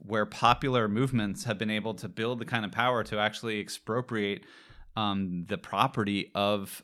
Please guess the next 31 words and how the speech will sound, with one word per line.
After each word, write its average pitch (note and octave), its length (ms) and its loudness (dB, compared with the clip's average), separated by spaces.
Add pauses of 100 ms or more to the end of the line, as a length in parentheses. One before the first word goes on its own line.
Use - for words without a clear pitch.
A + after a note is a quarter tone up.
a G2 80 -8
small G2+ 460 -4
minority G2 540 -2
of, F#2+ 300 -6
of, F#2+ 380 -8
of F#2+ 340 -10
a G#2 120 -10
small G#2+ 340 -4
class A2+ 460 -4
of - 80 -18
people A2 280 -8
benefiting G#2 640 -2
from G#2 220 -6
a G2 40 -6
certain G#2+ 500 -6 (180)
energy B2+ 380 0
system A2 360 -6
at G#2 120 -4
the A2 100 -4
expense A#2+ 540 -6
of G2 120 -8
the G2+ 80 -6
larger G2 300 -4
population. F#2 720 -4 (460)
So B2+ 140 4
I B2+ 80 8
go C#3 180 6
through, B2+ 380 2
um, G2+ 400 0 (1080)
I A2 80 2
think, A2+ 340 2